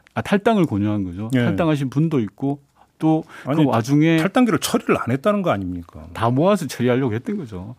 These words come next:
Speaker 1: 문제는
Speaker 2: 그게 시간 끌기죠, 그게.
Speaker 1: 정치라는 건 우리
Speaker 2: 예.
Speaker 1: 진행자님 그렇습니다.
Speaker 2: 예.
Speaker 1: 이 전체 백 점짜리를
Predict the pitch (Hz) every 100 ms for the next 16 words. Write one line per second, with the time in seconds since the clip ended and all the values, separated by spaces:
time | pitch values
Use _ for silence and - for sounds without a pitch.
0 | - 131 151 202 196 196 254 - 254 247
1 | 240 208 175 156 120 127 127 107 113 139
2 | 131 147 185 170 147 131 120 113 117 113
3 | 110 113 123 127 120 107 - 120 - 98
4 | 92 101 95 107 101 110 - 139 180 -
5 | 139 110 - - 127 - 233 220 196 160
6 | 139 123 110